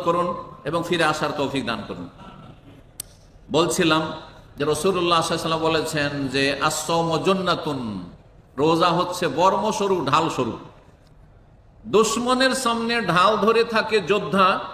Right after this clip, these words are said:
আর দুশ্মন থেকে আত্মরক্ষা করে। আর রোজা ঢাল, এই রোজা কিসের ঢাল? একটি হাদিসে "ইয়াস্তাজিন্নু বিহাল আবদু মিনান নার", জাহান্নামের আগুনের সামনে সেটা ঢাল স্বরূপ,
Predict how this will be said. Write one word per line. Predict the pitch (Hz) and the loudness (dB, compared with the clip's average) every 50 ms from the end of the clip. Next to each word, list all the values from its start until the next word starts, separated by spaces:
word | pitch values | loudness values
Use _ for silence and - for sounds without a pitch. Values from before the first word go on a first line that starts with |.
| - - - - - - - | -14 -16 -18 -20 -20 -6 0
আর | - 180 190 | 2 2 2
দুশ্মন | 185 175 208 214 214 - 226 247 247 233 | 2 2 2 2 0 0 -2 -4 -4 -2
থেকে | 190 233 226 226 247 240 | -2 -2 -2 0 0 0
আত্মরক্ষা | - 208 208 - 247 226 208 - - 185 160 | 0 0 0 0 0 0 0 0 0 -2 -4
করে। | - 143 123 104 90 - - - - - _ _ _ _ - | -4 -4 -6 -6 -8 -12 -18 -20 -20 -20 _ _ _ _ 0
আর | 147 165 170 | 0 2 2
রোজা | 170 190 208 220 220 208 226 226 226 202 190 | 2 2 2 2 2 2 2 0 0 0 0
ঢাল, | 190 190 196 190 | 0 0 0 0
এই | 196 208 208 | -2 -2 0
রোজা | 196 202 208 202 196 226 220 | 0 0 0 0 0 0 -2
কিসের | 220 220 220 233 - - 254 240 | -2 -4 -6 -4 -2 0 0 2
ঢাল? | 202 190 170 139 120 - - - - - - - - - - _ _ - _ _ _ _ _ _ _ _ | 2 0 0 0 -2 -6 -10 -16 -20 -20 -20 -20 -20 -20 -20 _ _ -20 _ _ _ _ _ _ _ _
একটি | - 160 180 185 | -10 -6 -4 -2
হাদিসে | 180 185 185 202 190 196 | -2 -2 -2 -4 -4 -4
"ইয়াস্তাজিন্নু | 180 190 196 - - 214 202 196 233 220 226 233 220 | -4 -4 -4 -2 -2 -2 -2 -2 -2 -4 -4 -4 -4
বিহাল | 190 208 202 202 190 - | -2 0 0 0 0 0
আবদু | 196 214 208 - 220 | -2 -2 -2 -4 -4
মিনান | 208 202 190 175 | -2 -2 -2 -2
নার", | 175 165 156 - - - - - - - - - - 120 | 0 0 0 0 0 -4 -12 -14 -18 -20 -20 -18 -8 -2
জাহান্নামের | 170 185 202 214 214 226 233 233 233 233 220 | 0 2 2 2 0 -2 -4 -4 -4 -4 -2
আগুনের | 175 185 196 208 240 240 254 233 | -2 -2 -2 -2 -2 -2 -2 -2
সামনে | 233 - 233 226 233 240 226 | -2 -2 -4 -4 -4 -4 -4
সেটা | - 226 - 214 | -4 -2 0 0
ঢাল | - 139 165 175 185 175 | 0 2 2 2 2 0
স্বরূপ, | - - 143 120 | -2 -2 -4 -4